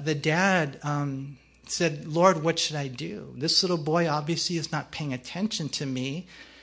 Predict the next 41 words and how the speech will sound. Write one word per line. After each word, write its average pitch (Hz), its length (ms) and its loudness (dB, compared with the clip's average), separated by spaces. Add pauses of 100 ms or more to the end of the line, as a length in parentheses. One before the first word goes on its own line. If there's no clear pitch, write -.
(300)
And 175 400 6
so 196 240 6
what 185 360 2
he 269 120 6
did 175 460 2
was 151 380 2
he 160 220 0
got 151 300 2
the 233 140 0
phone, 175 480 2
and 147 200 2
he's 147 140 2
about 170 320 2
to 254 80 -6
call, 214 720 0 (540)
and 180 160 4
he 185 60 4
says, 180 260 2
"Lord, 190 480 4
help 185 320 2
me 220 160 2
to 208 120 2
deal 175 280 2
with 185 180 -2
him 165 580 -4 (200)
as 139 240 -2
you 147 80 -2
deal 139 220 -4
with 127 220 -6
me." 107 420 -8 (880)
And 147 120 0
so 170 240 6
what 156 220 2
he 175 80 0
did 165 160 -2
was 143 160 -4
he 127 100 -6
called 247 640 -2
his - 260 -2
little 127 180 -2
boy, 120 500 -4